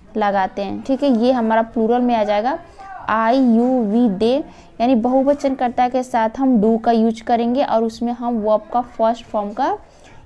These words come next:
यूज़ करेंगे। देखिए, हमारे यहाँ पर कुछ sentence है, देखिए बिल्कुल बना हुआ है, बिल्कुल आपको अच्छी तरह से यहाँ से हम समझा कर बताएंगे।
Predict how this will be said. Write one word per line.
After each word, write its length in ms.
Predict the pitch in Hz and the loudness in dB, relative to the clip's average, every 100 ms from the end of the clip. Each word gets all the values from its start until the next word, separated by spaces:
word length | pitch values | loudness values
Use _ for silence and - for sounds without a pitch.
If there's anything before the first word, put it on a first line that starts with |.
| - | -4
यूज़ 280 | 202 214 208 | -2 -2 -4
करेंगे। 420 | - 208 196 202 - - - - - | -6 -6 -6 -8 -10 -14 -20 -8 -4
देखिए, 220 | 226 294 | 0 0
हमारे 340 | 277 269 277 | 2 2 2
यहाँ 180 | 285 269 269 | 2 0 -2
पर 60 | |
कुछ 180 | 285 277 | -2 -4
sentence 640 | - 247 240 247 254 277 | -2 -2 -2 -2 -2 -2
है, 120 | 302 311 359 - - - - - | -2 -4 -6 -14 -20 -20 -12 -6
देखिए 200 | 226 254 | 0 0
बिल्कुल 340 | 233 240 262 | 0 -2 -2
बना 280 | 233 247 254 | 0 0 0
हुआ 220 | 254 262 | 0 0
है, 80 | 262 | 2
बिल्कुल 360 | 214 226 226 - | 0 -2 -4 -8
आपको 280 | 220 - 233 | -8 -6 -2
अच्छी 280 | 214 214 247 | -2 -2 -4
तरह 160 | 240 | -4
से 140 | 240 247 | -2 -4
यहाँ 140 | 233 | -4
से 100 | 240 | -4
हम 60 | 233 | -6
समझा 400 | 233 226 226 208 | -4 -4 -4 -6
कर 120 | 240 | -6
बताएंगे। 540 | 233 226 247 254 269 | -6 -4 -2 -2 -2